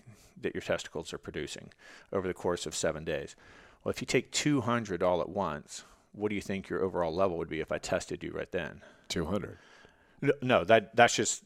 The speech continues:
Speaker 1: two hundred. That's how many
Speaker 2: Oh,
Speaker 1: milligrams
Speaker 2: gotcha.
Speaker 1: are going into your skin. But if I looked at,
Speaker 2: Oh,
Speaker 1: it,
Speaker 2: it's
Speaker 1: it's
Speaker 2: high.
Speaker 1: it's measured in nanograms per deciliter. So how much testosterone would you have floating around your blood?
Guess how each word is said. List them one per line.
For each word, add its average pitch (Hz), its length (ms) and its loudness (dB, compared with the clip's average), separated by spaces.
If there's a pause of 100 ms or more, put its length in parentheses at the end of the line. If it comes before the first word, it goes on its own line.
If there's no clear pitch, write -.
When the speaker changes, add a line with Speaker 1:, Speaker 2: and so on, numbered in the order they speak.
(100)
Speaker 1:
two - 120 -2
hundred. 98 240 -2
That's 110 160 4
how 123 160 6
many 110 200 2
Speaker 2:
Oh, 131 200 12
Speaker 1:
milligrams 120 320 12
Speaker 2:
gotcha. 107 120 4
Speaker 1:
are - 20 8
going 104 120 6
into 95 120 0
your 95 80 4
skin. 95 300 0
But 98 120 4
if 101 120 4
I 104 100 8
looked 127 440 2
at, 98 340 6
Speaker 2:
Oh, 104 220 12
Speaker 1:
it, 98 60 12
Speaker 2:
it's 120 100 6
Speaker 1:
it's 127 80 0
Speaker 2:
high. 139 260 12
Speaker 1:
it's 110 220 6
measured 127 400 8
in 107 100 4
nanograms 104 420 2
per 98 100 -4
deciliter. 90 500 0
So 95 100 0
how 120 120 0
much 120 200 -2
testosterone 98 540 0
would 87 140 -10
you 87 60 -4
have 92 140 -2
floating 87 240 -4
around 80 140 -10
your 78 100 -12
blood? 98 240 -2